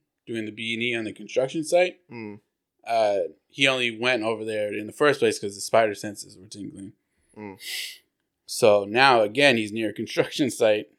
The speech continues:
Speaker 1: a different construction site, and the spider sense is going crazy again.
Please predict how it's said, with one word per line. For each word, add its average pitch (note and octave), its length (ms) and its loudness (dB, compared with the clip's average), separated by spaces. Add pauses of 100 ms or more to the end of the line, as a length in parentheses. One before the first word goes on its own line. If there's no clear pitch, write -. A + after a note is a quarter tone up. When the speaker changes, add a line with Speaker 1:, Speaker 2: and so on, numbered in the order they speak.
(120)
Speaker 1:
a A2 60 2
different C3+ 380 6
construction G2+ 480 -4
site, G2+ 340 -6 (880)
and A#2 140 -8
the A2 40 -6
spider A#2+ 300 6
sense G#2+ 240 -2
is G2+ 80 -18
going G#2 240 -10
crazy G2+ 420 -2
again. C3+ 500 0